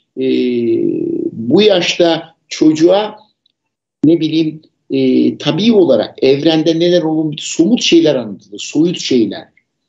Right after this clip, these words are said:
İşte Tanrı, cennet, cehennem, böyle soyut şeyler anlatılamaz. Çünkü çocukluk evresinde sadece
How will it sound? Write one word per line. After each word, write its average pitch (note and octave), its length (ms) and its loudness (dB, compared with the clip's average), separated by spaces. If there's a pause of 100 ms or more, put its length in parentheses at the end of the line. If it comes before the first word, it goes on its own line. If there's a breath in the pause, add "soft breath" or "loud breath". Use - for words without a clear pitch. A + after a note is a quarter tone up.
(440)
İşte - 280 -2
Tanrı, A#2 760 0 (1600)
cennet, B2 680 2
cehennem, C3 600 0
böyle D#3+ 180 4
soyut D3+ 340 -2
şeyler D#3 360 0
anlatılamaz. D3+ 880 -2 (300)
Çünkü C#3+ 440 -2 (240 loud breath)
çocukluk D#3 600 -2
evresinde E3 500 0
sadece A3 880 -2